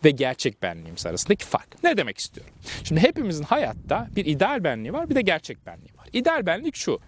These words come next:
ben zihnimde Osman'ı nasıl kurguluyorum? Tam olarak bu. Yani Osman baklava gibi göbeğinde, göbeğinde baklava gibi olur mu ya abi? Onu söyleyemiyorum daha. Baklava deseni mi? Nasıl oluyor ya?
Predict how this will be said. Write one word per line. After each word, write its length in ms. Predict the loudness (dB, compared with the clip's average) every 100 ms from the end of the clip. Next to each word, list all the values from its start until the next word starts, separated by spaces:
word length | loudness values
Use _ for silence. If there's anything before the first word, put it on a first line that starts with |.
| 4
ben 140 | 4
zihnimde 400 | 4 0 0 2
Osman'ı 280 | 2 0 -4
nasıl 180 | -4 -4
kurguluyorum? 360 | -6 -4 -4 2
Tam 180 | 2 2
olarak 440 | -2 -2 -4 -8
bu. 100 | -14 -12 -12 -4 0
Yani 160 | 2 4
Osman 540 | 4 2 -4 -6 -6 -20 _ -4
baklava 400 | -4 0 0 0
gibi 200 | 0 2
göbeğinde, 640 | 2 2 -2 -2 0 0 2
göbeğinde 400 | 2 4 2 2
baklava 280 | 0 2 0
gibi 180 | 0 0
olur 160 | 0
mu 80 | 2
ya 100 | 2
abi? 180 | 2 2
Onu 140 | 0
söyleyemiyorum 680 | 4 4 6 4 4 0 0
daha. 180 | -6 -8 -14 -20 -20 _ 0
Baklava 560 | 0 2 -2 0 0 -2
deseni 280 | -2 -2
mi? 120 | 0 0
Nasıl 220 | 2 2
oluyor 200 | 2 2
ya? 200 | 0